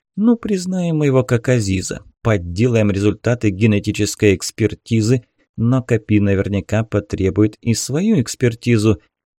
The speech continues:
«Не знаю, Зунар, слишком это всё подозрительно и похоже на то, что нас кто-то хочет подставить. И медальон. Откуда он у него? Разве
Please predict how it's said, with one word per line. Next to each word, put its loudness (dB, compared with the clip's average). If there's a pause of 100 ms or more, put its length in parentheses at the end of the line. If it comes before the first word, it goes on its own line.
(380)
«Не -4
знаю, 0
Зунар, 0 (220)
слишком -4
это -6
всё -4
подозрительно 0
и 0
похоже 0
на 0
то, -4
что -4
нас -2
кто-то -2
хочет 0 (140)
подставить. -2 (360)
И 2
медальон. -2 (180)
Откуда 0
он 0
у 0
него? 2 (340)
Разве -2